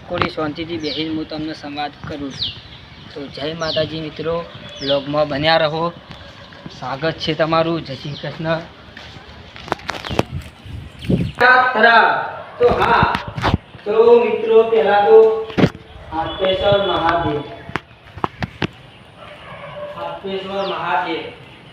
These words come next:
પછી કીર્તિ તોરણ, તાનારી, એટલે તાનારી પિલપુર આવ્યું, તાનારી અને જે ગુજો હતી એમનો અંદર આ જે હાથેશ્વર મહાદેવ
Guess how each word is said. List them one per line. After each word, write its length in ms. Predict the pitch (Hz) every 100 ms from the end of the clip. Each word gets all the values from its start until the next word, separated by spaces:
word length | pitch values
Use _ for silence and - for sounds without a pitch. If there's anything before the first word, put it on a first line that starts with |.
| - 170
પછી 380 | 165 190 190
કીર્તિ 460 | 190 190 185 214 208
તોરણ, 480 | 208 190 175 185 - - - - - - -
તાનારી, 640 | - 185 185 185 202 175
એટલે 340 | - - 175
તાનારી 540 | 185 170 175 180 202 202 202
પિલપુર 400 | 160 - 190 180
આવ્યું, 480 | 170 - 247 - -
તાનારી 440 | 170 180 190 196
અને 420 | 214 - 196 190
જે 220 | 190 185
ગુજો 380 | 190 - - 185
હતી 420 | 185 190 220 - - - - 175
એમનો 160 | 185 196
અંદર 340 | 185 185 202
આ 380 | 202 185 190 185
જે 460 | 185 196 202 202 - - - - - - - -
હાથેશ્વર 440 | 175 190 180 196
મહાદેવ 640 | 190 175 175 180 196 196